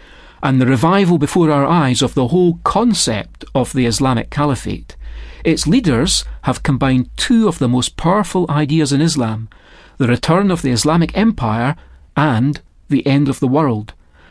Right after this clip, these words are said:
and they fused them into a mission and a message that shapes its overall strategy and inspires its army of zealous and ruthless fighters, all of which might mean that the gruesome imagery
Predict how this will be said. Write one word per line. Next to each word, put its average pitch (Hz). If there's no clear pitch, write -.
and 156
they 147
fused 247
them 127
into 151
a 131
mission 143
and 147
a 190
message 214
that 135
shapes -
its -
overall 190
strategy 156
and 120
inspires 156
its -
army 143
of 110
zealous 156
and 113
ruthless 147
fighters, -
all 226
of 220
which 202
might 175
mean 147
that -
the 127
gruesome 202
imagery 123